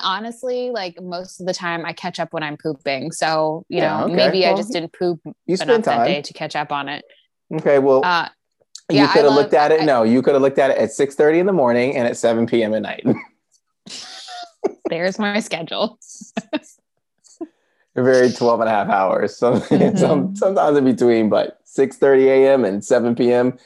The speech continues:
Speaker 2: you can set your watch, damn it.
Speaker 1: Mm-hmm.
Speaker 2: <laughs>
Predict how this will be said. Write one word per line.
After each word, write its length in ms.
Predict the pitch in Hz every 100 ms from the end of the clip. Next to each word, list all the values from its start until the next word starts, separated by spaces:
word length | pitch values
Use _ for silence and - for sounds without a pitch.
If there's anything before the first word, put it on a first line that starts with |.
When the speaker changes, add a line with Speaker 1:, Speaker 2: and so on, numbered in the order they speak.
| _ -
Speaker 2:
you 120 | 101
can 100 | 95
set 340 | - 120 110
your 100 | 123
watch, 420 | 110 104 - - -
damn 220 | - 196
it. 180 | - _ _ _ _ _ _ _ - - _ _ _ _ - - - - - - _ -
Speaker 1:
Mm-hmm. 640 | 240 587 196 190 180 185 180
Speaker 2:
<laughs> 1120 | _ _ _ - - 330 - _ 311 -